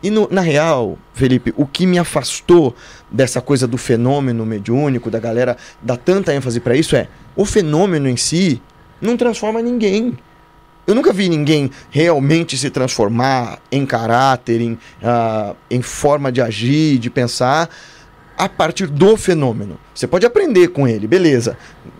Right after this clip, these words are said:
Mas assim, eu dou o mesmo valor pro, pra uma mensagem que chegue de alguma fonte extrafísica com conteúdo verificável, né, que a gente corrobora com ciência, et cetera e tal,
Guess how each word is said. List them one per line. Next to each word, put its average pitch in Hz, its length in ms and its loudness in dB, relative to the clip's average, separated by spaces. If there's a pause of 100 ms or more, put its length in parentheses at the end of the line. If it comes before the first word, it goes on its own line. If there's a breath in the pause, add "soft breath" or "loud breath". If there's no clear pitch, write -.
Mas 233 180 0
assim, 226 300 -4 (160 loud breath)
eu 180 100 4
dou 240 120 2
o 226 40 0
mesmo 247 380 2
valor 156 500 2 (280 loud breath)
pro, 127 140 -6 (160)
pra 143 100 -2
uma 139 120 0
mensagem 123 720 0
que - 180 -8
chegue 120 420 0 (240 loud breath)
de 104 80 -4
alguma 117 280 -2
fonte 123 380 -4
extrafísica 113 640 -2
com 147 280 0
conteúdo 135 520 2
verificável, 120 1000 -2 (480 loud breath)
né, 131 240 0
que 123 100 -6
a 110 40 -2
gente 123 240 -4
corrobora 120 520 0
com 110 120 -12
ciência, 117 360 -2
et - 80 -10
cetera 104 240 -6
e 107 40 -12
tal, 170 260 0